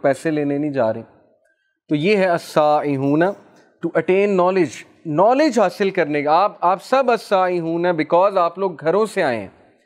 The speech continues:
आप लोग घर में भी बैठ सकते थे, लेकिन आप लोग आए हैं, तो आप लोग इस आया में शुमार हो चुके हैं। That's why we, I told you कि अल्लाह सुब्हानहू व तआला is pleased with all of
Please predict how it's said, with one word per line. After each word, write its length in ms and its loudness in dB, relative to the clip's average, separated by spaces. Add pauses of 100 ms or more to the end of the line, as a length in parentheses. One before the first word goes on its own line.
(440)
आप 220 2
लोग 160 0
घर 220 0
में 200 0
भी 80 -4
बैठ 240 0
सकते 400 -8
थे, 160 -6
लेकिन 300 -2
आप 220 -2
लोग 160 -2
आए 160 0
हैं, 160 -10 (800)
तो 60 -12
आप 360 -2
लोग 160 0
इस 160 -4
आया 200 2
में 100 -6
शुमार 380 -8
हो 160 -14
चुके 260 -20
हैं। 220 -18
That's 340 0
why 320 0
we, 240 -4
I 200 -2
told 260 2
you 100 -2
कि 60 2
अल्लाह 200 2
सुब्हानहू 280 -4
व 80 -6
तआला 180 0
is 180 -2
pleased 380 -2
with 160 -2
all 160 2
of 140 -4